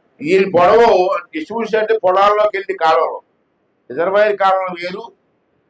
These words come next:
మళ్ళీ పొలాల్లోకి వెళ్ళి కాలువలు తీసుకుంటే మనకి రెండు అరవై తొమ్మిది పాయింట్ తొంభై ఒక కిలోమీటర్లు పొడవు ఉన్నాయి.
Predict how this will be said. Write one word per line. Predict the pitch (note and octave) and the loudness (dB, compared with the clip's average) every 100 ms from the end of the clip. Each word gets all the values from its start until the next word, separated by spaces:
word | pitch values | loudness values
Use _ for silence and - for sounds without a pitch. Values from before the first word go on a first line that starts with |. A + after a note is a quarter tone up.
| - | -6
మళ్ళీ | E3 G3 | -6 -2
పొలాల్లోకి | E3 F3 G3+ G#3+ A3 G#3+ | 0 2 2 2 0 -2
వెళ్ళి | G3+ F#3+ | -8 -6
కాలువలు | E3+ E3+ F#3 F#3+ F3+ D#3+ D3 D#3 _ _ _ _ _ _ | 0 2 2 2 2 2 0 -2 _ _ _ _ _ _
తీసుకుంటే | E3+ F3 F#3 F#3 F3+ D3 C#3 D3 - _ _ _ _ _ - | -12 -6 -4 -2 0 0 -2 -6 -14 _ _ _ _ _ -6
మనకి | D3 E3 D#3 D#3 D#3 E3+ _ _ _ _ _ _ _ _ _ - B2 | -4 -2 -2 -2 -4 -8 _ _ _ _ _ _ _ _ _ -10 -4
రెండు | D#3 F3+ G3 A3 G#3 G3+ - _ _ _ _ _ _ _ _ _ _ _ _ _ _ _ _ - | -2 0 2 4 6 4 0 _ _ _ _ _ _ _ _ _ _ _ _ _ _ _ _ -4
అరవై | C#3+ F3 G3 F#3+ | 0 2 4 2
తొమ్మిది | F#3 F#3 F3+ F#3+ F#3 | 2 -2 -2 -10 -2
పాయింట్ | F3 E3+ E3 E3+ | 0 0 -4 -4
తొంభై | D#3 D#3 D#3+ | -2 0 -2
ఒక | D#3 | -4
కిలోమీటర్లు | C#3+ C#3+ D3+ D3 - B2 | -2 0 0 -2 -6 -6
పొడవు | B2 | -4
ఉన్నాయి. | B2 B2 A2 | -4 -4 -8